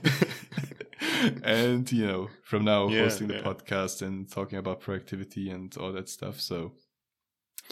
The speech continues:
Speaker 2: very interesting.
Speaker 1: Yeah, very,
Speaker 2: Very
Speaker 1: very,
Speaker 2: nice.
Speaker 1: very cool. Yeah, I mean, some words from my side. Uh, first of all, um, thanks so much. I appreciate, <laughs> I appreciate what you've been saying here. And I, I think there will be, like,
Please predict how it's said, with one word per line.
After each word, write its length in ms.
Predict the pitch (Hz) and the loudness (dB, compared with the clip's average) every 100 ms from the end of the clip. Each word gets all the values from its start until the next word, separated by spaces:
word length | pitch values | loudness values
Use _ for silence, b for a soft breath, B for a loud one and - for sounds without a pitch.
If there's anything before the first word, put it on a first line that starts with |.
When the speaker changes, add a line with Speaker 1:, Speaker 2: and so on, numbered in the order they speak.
| - | -8
Speaker 2:
very 180 | 90 85 | -6 -6
interesting. 420 | - - - 110 | -10 -16 -8 0
Speaker 1:
Yeah, 160 | 123 | 0
very, 200 | 101 101 | 4 2
Speaker 2:
Very 40 | 95 | 2
Speaker 1:
very, 160 | 101 | 0
Speaker 2:
nice. 120 | 98 104 | -2 -2
Speaker 1:
very 160 | 101 | -4
cool. 280 | 101 101 98 101 _ _ _ _ _ _ - | -4 -8 -10 -12 _ _ _ _ _ _ 6
Yeah, 140 | 127 | 6
I 40 | 123 | 8
mean, 420 | 113 104 98 101 | 4 2 -2 -2
some 180 | 104 101 | 2 6
words 180 | 101 | 6
from 120 | - 95 | 4 4
my 120 | 95 | 2
side. 300 | - 101 101 B B B B _ | 4 2 0 B B B B _
Uh, 260 | - 95 95 | -2 0 -2
first 240 | - 98 | -4 -6
of 60 | 95 | -4
all, 220 | 95 98 - | -4 -4 -2
um, 420 | 92 92 92 - _ _ - | 0 0 -2 -8 _ _ -6
thanks 240 | - 104 104 | 4 6 6
so 140 | 101 | 4
much. 320 | 98 98 - - | 4 2 0 0
I 40 | |
appreciate, 580 | 92 - 98 - 92 90 B B B - - | 0 0 0 2 0 0 B B B -14 -14
<laughs> 500 | - - - - - | -16 -14 -14 -12 0
I 40 | |
appreciate 540 | 104 - 127 127 113 104 | 0 6 6 8 6 6
what 160 | 104 | 2
you've 140 | 101 - | 0 -6
been 120 | 104 | -4
saying 280 | - 101 101 | 2 2 2
here. 180 | 101 101 B 139 B B B | -2 -4 B -14 B B B
And 160 | 101 101 | 2 6
I, 340 | 104 101 107 | 6 8 8
I 40 | 104 | 8
think 300 | - 120 113 | 8 6 8
there 100 | 110 | 8
will 160 | 107 104 | 8 6
be, 160 | 101 | 6
like, 260 | 101 98 - | 8 6 6